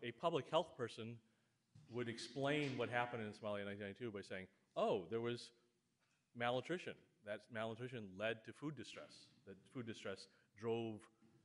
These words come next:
violence." Whereas political people who say, "Oh, no, no, the root cause was politics and violence, and the violence caused the malnutrition."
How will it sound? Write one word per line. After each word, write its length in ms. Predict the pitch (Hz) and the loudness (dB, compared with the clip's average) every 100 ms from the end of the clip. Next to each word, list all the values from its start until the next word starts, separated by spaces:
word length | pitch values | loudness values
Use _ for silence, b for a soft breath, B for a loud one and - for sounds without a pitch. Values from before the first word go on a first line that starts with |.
| - - | -20 -8
violence." 640 | 104 104 101 85 - - - _ _ b b b _ _ | 0 2 2 -2 -12 -20 -20 _ _ b b b _ _
Whereas 340 | 110 107 98 - - _ _ _ _ 127 | 0 2 0 -8 -20 _ _ _ _ 0
political 320 | 151 214 123 | 2 2 0
people 340 | 110 92 101 | -2 -4 -4
who 120 | 110 - _ - | -4 -10 _ -8
say, 140 | 95 113 | -4 0
"Oh, 100 | 143 | 0
no, 80 | |
no, 220 | 143 127 87 | 0 0 -2
the 120 | 104 104 | -6 -6
root 240 | 117 151 143 - - - - - | 2 2 2 -6 -16 -20 -20 -8
cause 420 | 104 87 90 95 - B B | -6 -6 -8 -12 -18 B B
was 320 | 98 87 - - _ _ _ _ _ _ - | -12 -12 -14 -18 _ _ _ _ _ _ -6
politics 640 | 110 104 - 87 - - | -4 -2 -6 -10 -12 -16
and 100 | 90 85 | -16 -8
violence, 500 | 87 110 104 92 90 | 0 2 0 -4 -10
and 80 | 95 | -12
the 60 | 87 | -8
violence 420 | 104 104 101 87 - | -6 -4 -6 -10 -10
caused 220 | 87 87 | -10 -8
the 60 | 90 | -12
malnutrition." 500 | 80 78 - 113 | -16 -16 -16 -16